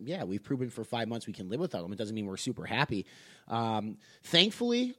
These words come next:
I haven't dealt with any kind of, like, and I know this is impacting a lot of people, but a lot of people are being impacted mentally. Like, it's mentally draining and, and causing them to, you know, have, have, um,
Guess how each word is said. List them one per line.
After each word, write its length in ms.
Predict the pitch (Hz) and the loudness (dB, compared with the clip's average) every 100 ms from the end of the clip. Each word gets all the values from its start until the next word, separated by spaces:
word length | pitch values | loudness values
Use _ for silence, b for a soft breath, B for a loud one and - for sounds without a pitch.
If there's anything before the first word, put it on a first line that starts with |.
| - | -4
I 200 | 139 143 | 2 6
haven't 420 | 147 147 151 123 | 6 4 2 -2
dealt 300 | 127 127 131 | 2 4 4
with 200 | 123 113 | 4 2
any 520 | 120 127 131 127 113 _ | 2 2 2 2 -2 _
kind 240 | - 127 123 | -6 -2 0
of, 140 | 113 | 0
like, 140 | 113 - | -2 0
and 180 | 135 | 2
I 100 | 135 | 2
know 160 | 135 139 | 2 0
this 160 | 123 123 | -2 -6
is 160 | 110 - | -6 -6
impacting 400 | 117 113 110 113 | -4 -2 -2 -4
a 40 | |
lot 120 | 104 | -6
of 60 | 98 | -4
people, 220 | 127 - | -4 -4
but 120 | 90 | -4
a 20 | 98 | -4
lot 120 | 107 | -2
of 80 | 127 | -2
people 180 | 117 117 | -2 0
are 120 | 101 | -2
being 320 | 92 117 107 | -2 -2 -2
impacted 420 | 104 101 104 104 87 | -4 -4 -6 -6 -8
mentally. 420 | 82 117 73 - - | -8 -8 -8 -12 -10
Like, 200 | 95 98 | -6 -6
it's 180 | 104 117 | -6 -6
mentally 480 | 113 117 123 120 101 | -4 -2 -2 -2 -2
draining 380 | 113 113 110 | -2 -2 -2
and, 120 | 95 95 | -4 -6
and 280 | 104 101 - | -8 -8 -4
causing 340 | 113 113 113 | -2 -2 -2
them 160 | 107 101 | -4 -6
to, 380 | - 110 101 98 B B B B B | -4 -4 -4 -6 B B B B B
you 80 | 110 | -6
know, 100 | 107 | -4
have, 360 | 98 110 104 95 | -2 -2 -2 -4
have, 400 | 117 110 98 90 - _ - | -2 0 0 -4 -16 _ -6
um, 420 | 104 92 82 | -4 -6 -8